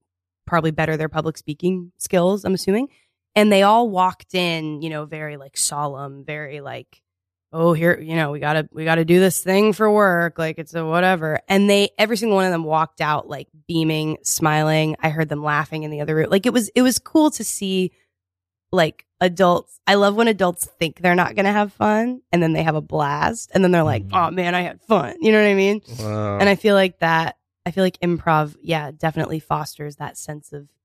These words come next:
Speaker 1: play and, and, and whimsy, if you
Speaker 3: Hum-,
Speaker 1: will.
Speaker 3: hum-, hum. Uh, my name, my name is Humphrey. I'm here to purchase a briefcase for business.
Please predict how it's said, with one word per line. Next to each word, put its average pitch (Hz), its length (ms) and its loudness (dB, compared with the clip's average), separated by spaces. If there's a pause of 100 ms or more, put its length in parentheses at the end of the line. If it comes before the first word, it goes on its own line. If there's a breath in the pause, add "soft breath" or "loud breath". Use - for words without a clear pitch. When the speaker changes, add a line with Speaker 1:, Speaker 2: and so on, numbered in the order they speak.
(360)
Speaker 1:
play 185 540 2
and, 160 220 -2
and, 175 120 -6
and 175 300 0
whimsy, 190 720 2
if - 180 -14
you 120 80 -2
Speaker 3:
Hum-, - 60 -4
Speaker 1:
will. 147 220 2
Speaker 3:
hum-, 175 220 -2
hum. 151 120 -2 (360 soft breath)
Uh, 113 160 4 (140)
my 101 280 -4
name, 117 400 2 (460)
my 107 380 2
name 107 360 4
is 117 100 0
Humphrey. 113 480 -2 (260)
I'm 101 380 -2 (560)
here 110 180 6
to 113 80 2
purchase 113 480 0
a 120 40 -2
briefcase 110 680 -2
for - 160 -12
business. 101 640 -4